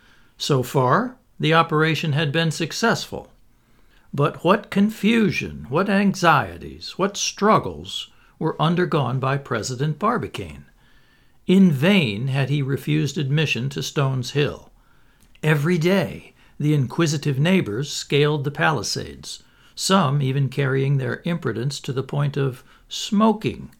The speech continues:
while surrounded by bales of gun cotton. Barbicane was in a perpetual state of alarm. J T Maston seconded him to the best of his ability by giving vigorous chase to the intruders and carefully picking up the still lighted cigar ends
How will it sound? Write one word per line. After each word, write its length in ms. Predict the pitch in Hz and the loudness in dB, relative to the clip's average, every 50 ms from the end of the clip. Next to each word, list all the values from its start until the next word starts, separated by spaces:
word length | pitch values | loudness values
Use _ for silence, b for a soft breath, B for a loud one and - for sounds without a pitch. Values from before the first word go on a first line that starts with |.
| b b b b b | b b b b b
while 140 | - 156 156 | -4 -4 -4
surrounded 540 | 147 - 156 147 143 139 139 139 135 139 120 | -2 -2 0 2 4 4 4 4 2 0 0
by 160 | 139 143 143 | 0 0 -2
bales 380 | 135 113 113 113 117 120 117 143 | -2 -2 -4 -4 -4 -4 -4 -4
of 120 | 135 - | -4 -2
gun 240 | - 196 196 185 147 | 0 2 2 2 0
cotton. 480 | - 110 92 76 - - 190 - - - _ _ _ b b b b b b b b b b b b b b b | 0 -2 -4 -4 -4 -8 -10 -12 -14 -16 _ _ _ b b b b b b b b b b b b b b b
Barbicane 600 | 151 151 151 143 143 139 - 143 135 139 160 165 | 2 4 4 4 4 2 2 0 2 2 2 2
was 200 | 170 160 127 143 | 2 0 0 0
in 100 | 165 156 | 0 0
a 60 | 151 | -2
perpetual 640 | 143 - 135 139 - - 214 214 214 - 156 113 98 | 0 -2 -4 -2 0 -2 -2 -2 -2 -4 -4 -4 -4
state 320 | - - - 135 123 113 | -4 -4 -4 -4 -4 -4
of 80 | 110 110 | -4 -4
alarm. 560 | 110 117 151 170 147 113 82 76 104 123 127 - b b b b b b b b - | -2 0 0 2 2 0 -2 -4 -8 -10 -12 -12 b b b b b b b b -10
J 240 | - - 151 170 180 | -4 0 2 2 2
T 240 | 170 - 170 160 151 | 2 2 2 2 4
Maston 600 | 139 156 185 190 180 - - - 131 131 135 131 | 4 4 4 4 4 2 0 -2 -2 -2 -2 -4
seconded 640 | - - - 139 120 147 170 202 220 175 120 98 - | -4 -4 -4 -2 0 2 4 4 4 4 2 -2 -6
him 280 | - 107 95 101 127 123 | -6 -8 -6 -6 -8 -6
to 120 | - 143 | -6 -4
the 100 | 127 139 | -2 -2
best 320 | 127 120 156 147 139 - - | 0 2 0 0 0 -2 -4
of 100 | 131 - | -2 -2
his 180 | 143 120 117 | -2 -2 -2
ability 640 | 120 107 165 175 156 113 87 - - 95 120 139 139 B B B B B B B | -2 -2 -2 -2 -2 -2 -4 -4 -6 -8 -8 -8 -10 B B B B B B B
by 200 | - 139 135 131 | 0 2 2 2
giving 360 | 120 127 147 139 151 143 123 | 2 2 2 2 2 0 -2
vigorous 500 | 113 113 139 170 160 151 165 156 139 - | -2 0 0 0 2 2 0 0 -2 -2
chase 360 | - - 185 170 143 101 - - | -2 -2 0 0 0 0 -2 -4
to 100 | - 139 | -4 -4
the 160 | 117 123 127 127 | -2 -2 -2 -2
intruders 800 | 120 101 - - 240 - - 82 76 73 - - - - - - | -4 -6 -4 -4 -2 -2 -2 -4 -6 -10 -12 -12 -12 -14 -12 -8
and 180 | - 135 143 139 | -4 -4 -2 0
carefully 460 | - 180 185 185 185 175 175 180 156 | 0 0 0 0 0 -2 0 0 -2
picking 400 | - - - 170 - 180 160 160 | -4 -4 -6 -4 -2 -2 -2 -2
up 160 | 165 165 - | -2 -4 -4
the 100 | - 160 | -8 -8
still 360 | - - - 160 165 165 151 | -6 -6 -4 -2 -2 0 2
lighted 340 | 143 151 160 156 156 147 139 | 2 2 2 2 0 -2 -4
cigar 460 | - - 156 139 170 175 180 160 123 | -6 -6 -4 -2 0 2 2 2 2
ends 480 | 101 98 95 107 131 135 - - - | 0 -2 -2 -4 -4 -4 -4 -6 -12